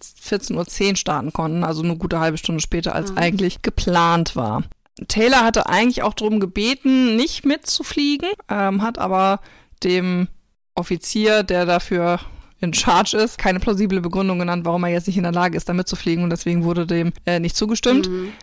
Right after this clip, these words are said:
Speaker 1: Und weil er ja der Ausbilder war, ist es so, dass die Schüler vorne wegfliegen und er als Ausbilder hinten her und guckt sich das quasi an, was die machen und wenn irgendwas falsch läuft, dann setzt er sich nach vorne, um dann alle wieder quasi auf den richtigen Kurs zu bringen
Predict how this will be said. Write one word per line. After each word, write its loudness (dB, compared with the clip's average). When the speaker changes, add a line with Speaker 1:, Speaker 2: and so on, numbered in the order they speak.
Speaker 1:
Und -2
weil 2
er 4
ja 6
der 2
Ausbilder 2
war, 6
ist 0
es -2
so, 2
dass 0
die 0
Schüler 2
vorne 0
wegfliegen 0
und -4
er 2
als 2
Ausbilder 2
hinten 0
her 4
und 2
guckt -2
sich -4
das -4
quasi 2
an, 4
was 0
die -2
machen 2
und 0
wenn 2
irgendwas 2
falsch 2
läuft, 0
dann 2
setzt 0
er 0
sich -4
nach 0
vorne, 2
um 0
dann 2
alle 2
wieder 2
quasi 0
auf -4
den -2
richtigen -2
Kurs 2
zu -2
bringen 2